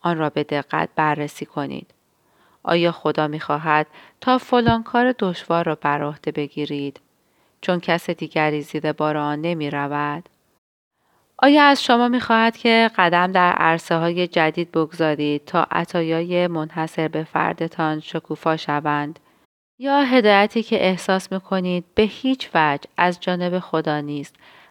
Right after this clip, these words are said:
و فقط از وظیفه‌ای که خدا به شما سپرده است دورتان می‌کند؟ دوستان عزیز، ما بقیهٔ مطالب را در قسمت بعدی مطالعه می‌کنیم.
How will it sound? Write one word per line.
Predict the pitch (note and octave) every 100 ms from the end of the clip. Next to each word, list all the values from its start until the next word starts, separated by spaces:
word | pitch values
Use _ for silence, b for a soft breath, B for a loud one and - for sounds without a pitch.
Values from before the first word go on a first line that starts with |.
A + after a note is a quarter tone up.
| b
و | F#3
فقط | F#3+ F#3 F3 F3 F3 -
از | E3 E3
وظیفه‌ای | E3 D#3+ D#3 E3 - F#3 G3+
که | - F#3+
خدا | F3+ - D3+ D3+
به | C#3
شما | D3+ - D#3 D3+
سپرده | - D3+ - D3 C#3+
است | D3+ D3+ D3+ _
دورتان | E3+ D3+ C#3+ D3 C#3+
می‌کند؟ | C#3+ C#3+ C#3+ C#3+ C#3+ D3+ F#3+ _ _ _ _ _ b b b b b b b b
دوستان | - C4 C4+ B3+
عزیز، | C4 B3+ A3+ A3+ - G#3+ G#3 G3+
ما | F#3 D#3+
بقیهٔ | D3 C#3 D#3+ G3+
مطالب | A3 G#3 G#3 G3 F#3+ F#3
را | F3
در | E3+ D#3 D3
قسمت | C#3 D3 - D3 -
بعدی | A3 G#3 G3+ - F#3 F#3 F#3 B B B
مطالعه | - D#3 D#3 C#3+ C#3+ C#3
می‌کنیم. | C#3 C#3 - C#3 C#3 C3+